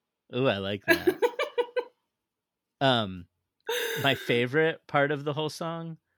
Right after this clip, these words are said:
Speaker 1: is the part about the doctor.
Speaker 2: Me too, me too!
Speaker 1: Okay, cool.
Speaker 2: <laughs> I was hoping you were gonna say that.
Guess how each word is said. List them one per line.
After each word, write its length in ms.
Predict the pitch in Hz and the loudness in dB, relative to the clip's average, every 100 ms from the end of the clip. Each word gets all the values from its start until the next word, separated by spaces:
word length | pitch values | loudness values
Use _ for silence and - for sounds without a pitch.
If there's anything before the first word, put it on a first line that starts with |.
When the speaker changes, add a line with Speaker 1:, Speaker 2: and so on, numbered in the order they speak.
| _ _ _ | _ _ _
Speaker 1:
is 220 | 131 107 104 | -6 -6 -6
the 120 | 107 | -6
part 260 | - 113 | -2 -2
about 220 | 101 107 95 | 0 -4 -6
the 80 | |
doctor. 480 | 95 92 90 - 147 | -8 -6 -8 -6 2
Speaker 2:
Me 140 | 370 508 | 6 6
too, 60 | 539 698 719 622 | 6 8 8 8
me 60 | 587 | 2
too! 1000 | - 679 784 762 679 480 415 415 415 494 | 4 2 6 6 12 12 12 6 2 4
Speaker 1:
Okay, 140 | - - - 880 | 6 6 10 10
cool. 100 | 855 | 8
Speaker 2:
<laughs> 80 | 807 831 - - - - _ _ _ _ _ - _ - - - 698 | 4 4 0 -8 -12 -20 _ _ _ _ _ -20 _ -20 -20 0 4
I 380 | 740 587 587 554 | 6 10 10 12
was 80 | 494 | 12
hoping 300 | 494 494 440 | 12 12 12
you 120 | 440 | 12
were 220 | 466 427 | 10 10
gonna 160 | 466 466 | 8 8
say 280 | 427 370 403 | 4 2 4
that. 480 | 370 330 311 294 | 4 4 2 0